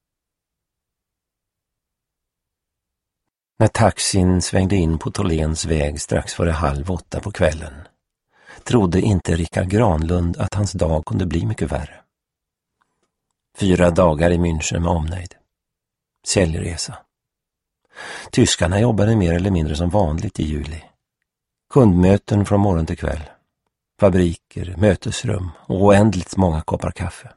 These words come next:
Han var trött, men nöjd.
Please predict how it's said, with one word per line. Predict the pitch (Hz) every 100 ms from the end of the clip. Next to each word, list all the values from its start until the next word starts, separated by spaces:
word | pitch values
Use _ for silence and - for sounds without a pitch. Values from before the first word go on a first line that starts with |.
| _ _ _ _ _ _ _ _ _ _ _ - - - _
Han | - 120
var | 107
trött, | - 117 95 - _ - - - - _
men | - 87 87
nöjd. | - 101 113 98 -